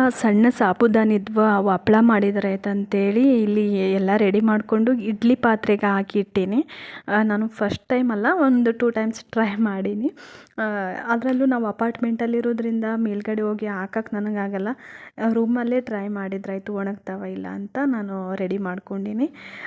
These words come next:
ಅತ್ತೆನೂ ಊರಿಂದ ತೊಗೊಂಡು ಬಂದಿದ್ರು ಸಾಬುದಾನ ಹಪ್ಳ, but ಅವ್ರಿಗೆ ಇದು ಇಷ್ಟ ಆಯಿತು, ನನಗೆ ಆ ಥರ ಇಷ್ಟ ಆಯಿತು. ಆ, ನಾನೇನಾದ್ರು ಮಾಡ್ತೀನಿ ಅಂತ ಹೇಳಿದ್ನಿ ಅಂದ್ರೆ ಬೇಡ ಅಂತಿದ್ರು ಅವರು, ಯಾಕಂದ್ರೆ ಇರೋರು ಇಬ್ರು ಇರ್ತೀರಿ, ಬಿಸಿಲು ಒಂದು ಬರಲ್ಲ ಅಲ್ಲಿ ಮನ್ಯಾಗ,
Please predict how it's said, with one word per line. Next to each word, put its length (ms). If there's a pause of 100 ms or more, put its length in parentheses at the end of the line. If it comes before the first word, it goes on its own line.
ಅತ್ತೆನೂ 560
ಊರಿಂದ 320
ತೊಗೊಂಡು 360
ಬಂದಿದ್ರು 480
ಸಾಬುದಾನ 540
ಹಪ್ಳ, 260
but 300
ಅವ್ರಿಗೆ 420
ಇದು 200
ಇಷ್ಟ 300
ಆಯಿತು, 340
ನನಗೆ 500
ಆ 120
ಥರ 200
ಇಷ್ಟ 300
ಆಯಿತು. 540 (540)
ಆ, 260
ನಾನೇನಾದ್ರು 520
ಮಾಡ್ತೀನಿ 540
ಅಂತ 180
ಹೇಳಿದ್ನಿ 280
ಅಂದ್ರೆ 160
ಬೇಡ 300
ಅಂತಿದ್ರು 520
ಅವರು, 160
ಯಾಕಂದ್ರೆ 460
ಇರೋರು 440
ಇಬ್ರು 340
ಇರ್ತೀರಿ, 400
ಬಿಸಿಲು 320
ಒಂದು 180
ಬರಲ್ಲ 300
ಅಲ್ಲಿ 220
ಮನ್ಯಾಗ, 400